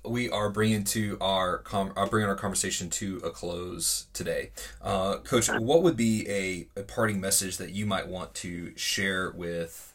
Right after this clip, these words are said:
our listeners? Uh, maybe something that if you could go back and, and tell Coach Hall year one, uh, you know, Coach Hall,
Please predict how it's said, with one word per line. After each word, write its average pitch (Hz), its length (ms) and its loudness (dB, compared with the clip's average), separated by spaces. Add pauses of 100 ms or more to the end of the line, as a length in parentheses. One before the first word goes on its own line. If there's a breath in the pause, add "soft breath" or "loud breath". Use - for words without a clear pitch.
(160)
our 90 420 -2 (140)
listeners? - 640 -4 (240 loud breath)
Uh, 95 460 0
maybe 113 300 2
something 104 560 0
that 95 180 0
if 98 100 -6
you 113 80 -4
could 101 120 -8
go 101 120 6
back 90 400 2
and, 95 240 -4
and 92 120 -6
tell 90 180 0
Coach 98 280 -2
Hall 90 440 4 (220 soft breath)
year 104 220 2
one, 92 600 0
uh, 87 840 -4
you 98 120 -4
know, 82 160 -4
Coach - 280 0
Hall, 87 340 0